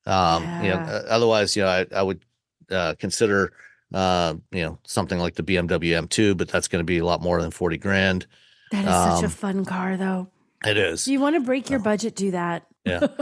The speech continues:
Speaker 1: Uh, you know,
Speaker 2: But not with
Speaker 1: base
Speaker 2: those seats. Those, remember that they have those horrible
Speaker 1: Oh, yeah,
Speaker 2: s-,
Speaker 1: d-, don't, don't get
Speaker 2: carbon
Speaker 1: the carbon
Speaker 2: fiber
Speaker 1: package.
Speaker 2: seats?
Speaker 1: Yeah, don't get the
Speaker 2: Nobody,
Speaker 1: carbon
Speaker 2: nobody
Speaker 1: package.
Speaker 2: get the carbon package on that, people. Nobody. That's,
Speaker 1: Yeah.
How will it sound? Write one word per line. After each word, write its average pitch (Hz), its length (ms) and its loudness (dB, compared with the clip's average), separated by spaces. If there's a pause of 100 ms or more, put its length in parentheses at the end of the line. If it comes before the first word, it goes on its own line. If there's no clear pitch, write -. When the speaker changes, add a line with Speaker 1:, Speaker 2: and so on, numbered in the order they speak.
(200)
Speaker 1:
Uh, 107 420 2 (360)
you 110 100 2
know, 90 200 0
Speaker 2:
But 302 160 0
not 269 140 2
with - 80 2
Speaker 1:
base 320 140 0
Speaker 2:
those 320 180 0
seats. - 480 -4
Those, 233 180 0
remember 262 220 -2
that 233 140 -2
they 247 100 2
have 240 140 -2
those 202 260 -4
horrible 214 420 -2
Speaker 1:
Oh, 131 60 6
yeah, 131 140 6
Speaker 2:
s-, 98 120 0
Speaker 1:
d-, - 80 2
don't, 110 220 0
don't 143 220 2
get - 60 -8
Speaker 2:
carbon 302 320 2
Speaker 1:
the 294 80 2
carbon 294 300 2
Speaker 2:
fiber 277 60 0
Speaker 1:
package. 294 380 0
Speaker 2:
seats? 165 100 -8 (100)
Speaker 1:
Yeah, 202 140 0
don't 285 200 2
get - 120 0
the 330 80 2
Speaker 2:
Nobody, 320 40 0
Speaker 1:
carbon 254 220 2
Speaker 2:
nobody 294 300 0
Speaker 1:
package. 269 80 -2
Speaker 2:
get 277 140 -2
the 269 60 -2
carbon 240 340 -2
package 226 340 -4
on 226 120 0
that, 220 200 -2
people. 220 260 -4
Nobody. 202 520 2
That's, 196 340 -4
Speaker 1:
Yeah. 185 160 -2